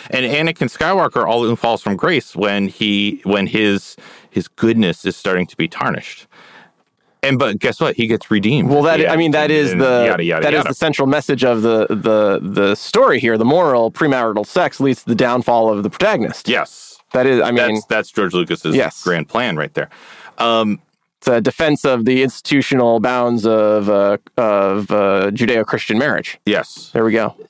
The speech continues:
Speaker 2: A whole treatise.
Speaker 1: As a side note, there
Speaker 2: Nine
Speaker 1: was,
Speaker 2: movies.
Speaker 1: there, there is no reason why Jedi could not form
Speaker 2: <laughs> No.
Speaker 1: emotional attachments. Like,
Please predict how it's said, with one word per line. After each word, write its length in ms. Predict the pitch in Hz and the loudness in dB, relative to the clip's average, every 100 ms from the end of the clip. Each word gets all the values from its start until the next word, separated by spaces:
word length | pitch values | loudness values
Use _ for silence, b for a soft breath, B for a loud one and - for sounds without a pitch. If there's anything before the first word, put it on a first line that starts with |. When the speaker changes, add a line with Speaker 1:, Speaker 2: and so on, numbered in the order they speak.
| - | -10
Speaker 2:
A 60 | - | -2
whole 160 | 131 | 0
treatise. 460 | - 165 117 - - | 2 0 0 -2 -4
Speaker 1:
As 180 | 294 165 | -4 -4
a 60 | |
side 300 | - 123 110 | -4 -2 0
note, 240 | 92 80 - | -2 -4 -6
there 140 | 160 | -2
Speaker 2:
Nine 220 | 127 151 160 | 0 2 2
Speaker 1:
was, 80 | |
Speaker 2:
movies. 320 | 165 123 - 135 | 2 0 -2 -4
Speaker 1:
there, 260 | 190 147 | -2 -2
there 280 | - 151 196 | 0 0 0
is 200 | 175 - | -2 -2
no 400 | 104 104 117 123 | 0 2 2 0
reason 420 | 104 85 87 60 58 | 0 -2 -2 -6 -6
why 160 | 76 | -6
Jedi 460 | 71 78 73 71 - | -4 -2 -2 -4 -6
could 120 | 82 | -6
not 220 | 78 76 - | -4 -6 -8
form 280 | - 76 | -6 -2
Speaker 2:
<laughs> 200 | 71 - | 0 0
No. 160 | - - | 0 -2
Speaker 1:
emotional 480 | 90 85 80 80 76 | -2 -2 -4 -4 -6
attachments. 720 | - 78 73 - - - - | -4 -6 -6 -4 -2 -2 -2
Like, 240 | - - | -2 -2